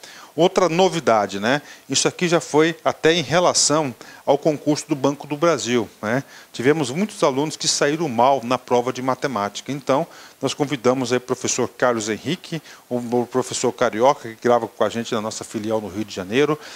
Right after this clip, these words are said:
Pra mim, o melhor professor de matemática do Rio de Janeiro, o curso de raciocínio lógico, tá certo? Que ele está gravando para tribunais.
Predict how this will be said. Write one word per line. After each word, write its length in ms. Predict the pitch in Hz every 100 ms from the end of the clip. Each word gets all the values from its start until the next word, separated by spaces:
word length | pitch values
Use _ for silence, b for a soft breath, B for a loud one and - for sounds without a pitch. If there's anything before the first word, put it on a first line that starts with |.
| B B
Pra 140 | - 139
mim, 220 | 143 165
o 80 | 165
melhor 380 | 151 147 131 175
professor 480 | 165 160 135 - 143
de 100 | 127
matemática 640 | 127 - 107 120 123 113
do 100 | 104
Rio 140 | 98
de 100 | 110
Janeiro, 420 | 98 87 110 131 139 B B B
o 80 | 117
curso 340 | - 139 135
de 140 | 135 120
raciocínio 680 | - 160 185 147 - 147 110
lógico, 460 | 98 120 - 120
tá 160 | - 101
certo? 420 | - 123 135 127
Que 120 | -
ele 80 | 143
está 220 | - 127
gravando 460 | 131 117 104 117 117
para 280 | - 127 120
tribunais. 640 | 117 113 107 104 143 -